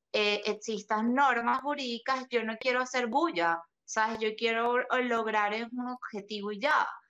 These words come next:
Entonces, eso siempre fue como que nuestra voz y, y los miembros de la asociación lo aceptamos así, vimos que fue el camino correcto y bueno, estamos ahí todavía en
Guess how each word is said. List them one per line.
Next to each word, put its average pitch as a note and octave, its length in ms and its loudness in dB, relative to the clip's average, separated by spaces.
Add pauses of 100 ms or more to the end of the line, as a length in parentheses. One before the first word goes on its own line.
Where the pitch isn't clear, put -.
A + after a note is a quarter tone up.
(280)
Entonces, G#3+ 880 -2 (400)
eso A3+ 680 -4 (180)
siempre A#3+ 460 -2
fue A#3 220 -4
como B3 360 -4
que A#3+ 360 0
nuestra G3 960 4 (120)
voz C4 540 2
y, G3+ 800 -4
y G3 40 -6
los G3+ 180 -4
miembros G3 380 -4
de B3+ 100 2
la G#3+ 120 2
asociación F#3+ 720 -6 (280)
lo A3+ 160 2
aceptamos G3+ 840 0
así, C#4+ 560 -4 (300)
vimos G#3+ 460 -2
que A#3+ 120 -6
fue G#3+ 160 -8
el G3 80 -8
camino G#3+ 420 -2
correcto B3 680 0 (100)
y G#3 160 -2
bueno, F#3+ 480 0 (140)
estamos G3+ 560 0
ahí A3 200 0
todavía G#3+ 540 2
en A3+ 140 -4